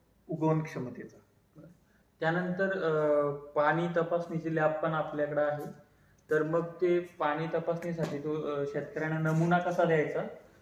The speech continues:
Speaker 2: आणि त्याला, त्या पण, त्या पाण्यामधून मग तुम्ही काय काय चेक करून देता, त्याची फी वगैरे किती असते?
Speaker 1: त्याच्यामध्ये पाण्याचा नमुना जो आहे, सर्वसाधारण नमुना दीडशे रुपये घेतले जातात.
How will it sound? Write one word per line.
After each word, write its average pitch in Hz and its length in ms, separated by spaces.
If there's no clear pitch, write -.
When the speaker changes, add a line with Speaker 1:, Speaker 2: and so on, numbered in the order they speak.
Speaker 2:
आणि 156 460
त्याला, 160 260
त्या 156 320
पण, 165 220
त्या 160 240
पाण्यामधून 165 580
मग 175 120
तुम्ही 180 280
काय 165 180
काय 170 200
चेक 170 220
करून 156 180
देता, 156 260
त्याची 170 360
फी 175 160
वगैरे 156 300
किती 156 220
असते? 135 280
Speaker 1:
त्याच्यामध्ये 202 840
पाण्याचा 175 380
नमुना 185 320
जो 185 160
आहे, 170 240
सर्वसाधारण 165 640
नमुना 156 360
दीडशे 151 360
रुपये 156 200
घेतले 139 280
जातात. - 240